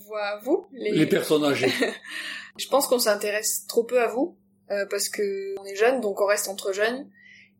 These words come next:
Speaker 1: Et mis à part nos grands-parents, et encore, on échange très peu avec, euh, les personnes âgées, alors que vous avez plus ou moins traversé les mêmes périodes de vie, euh, dans un contexte différent, mais, euh, les, les grandes étapes, ça reste les mêmes.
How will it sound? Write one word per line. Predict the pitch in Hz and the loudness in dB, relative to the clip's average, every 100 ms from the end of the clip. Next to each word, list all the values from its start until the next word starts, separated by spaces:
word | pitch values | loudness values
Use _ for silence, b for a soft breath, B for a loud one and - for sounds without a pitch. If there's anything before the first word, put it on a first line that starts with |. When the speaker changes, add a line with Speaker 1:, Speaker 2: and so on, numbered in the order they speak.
| - | -8
Speaker 1:
Et | 202 190 190 190 196 | -6 -6 -8 -12 -12
mis | 196 202 214 | -10 2 4
à | |
part | 214 214 | 4 2
nos | 214 | 0
grands-parents, | 202 208 214 226 220 226 240 | -2 0 0 2 0 2 0
et | 220 | 0
encore, | 196 202 294 | 0 2 4
on | 214 196 | 2 0
échange | 196 - 202 196 202 - | -4 -6 -6 -6 -8 0
très | - 233 | 0 2
peu | 277 285 | 0 2
avec, | 190 185 185 | 2 2 -2
euh, | 185 | -4
les | 185 | -2
personnes | 190 208 202 190 | -4 -4 -4 -2
âgées, | 196 277 - - | 2 0 -2 0
alors | 196 202 208 | 4 4 2
que | - | -6
vous | 208 202 202 | -8 -8 2
avez | 202 202 226 - _ - | 2 4 -2 -4 _ -14
plus | - 220 214 226 | -10 -4 -4 -4
ou | 233 | 0
moins | 233 247 | 2 4
traversé | 247 220 202 208 - 240 | 2 2 2 2 0 0
les | 220 202 | 0 -4
mêmes | 196 202 202 202 196 196 B B B _ | -2 -4 -4 -8 -12 -12 B B B _
périodes | 254 240 240 226 - - _ 202 | 0 2 4 4 2 -12 _ -10
de | 208 | -8
vie, | 208 269 359 - _ 202 | -2 2 2 -2 _ -6
euh, | 190 190 | -4 -4
dans | 190 208 | -6 -4
un | 202 | -2
contexte | 214 226 226 | 2 0 0
différent, | 202 - 262 349 262 | -4 2 6 6 4
mais, | 214 196 | 0 -2
euh, | 190 190 | -4 -8
les, | 180 180 - 208 | -10 -12 -10 -8
les | 202 | -6
grandes | 214 233 | -4 -2
étapes, | 233 262 269 | 0 0 -2
ça | 240 | -4
reste | 202 - 202 | -6 -6 -8
les | 226 | -4
mêmes. | 285 285 | -6 -6